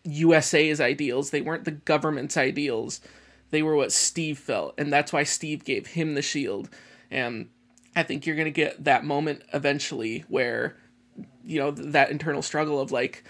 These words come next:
"It went to me because I'm taking that next step, whereas you're just being given this because of an image."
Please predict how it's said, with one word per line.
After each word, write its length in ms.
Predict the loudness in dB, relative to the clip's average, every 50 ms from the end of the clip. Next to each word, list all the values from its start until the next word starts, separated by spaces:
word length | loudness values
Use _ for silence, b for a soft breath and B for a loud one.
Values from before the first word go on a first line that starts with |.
| B B B _ _
"It 60 | 0
went 220 | 2 2 2 0 0
to 100 | -2 -2
me 160 | -2 -2 -2
because 320 | -4 -2 -2 -2 -4 -4 -2 0
I'm 500 | 0 0 0 0 -2 -4 -6 -10 -16 -16 -18 _ _ _ _ _ _ _ _ _ _ _ _
taking 280 | -2 0 0 0 2 2
that 160 | 2 2 4 2
next 240 | 0 0 0 -4
step, 380 | -4 0 2 2 2 2 0 -4
whereas 420 | -10 -6 -4 -4 -2 -2 -4 -4 -2
you're 140 | -2 -2 0
just 220 | 0 -2 -2 0
being 240 | 0 -2 -2 -2 -8 -6 -2
given 300 | -2 0 0 -2 -4 -4
this 240 | -4 -4 -4 -4 -4
because 320 | -4 -4 -2 -2 -2 -2
of 100 | -4 -4
an 120 | -6 -6 -4
image." 520 | -2 -2 -2 -2 -4 -6 -8 -8 -10 B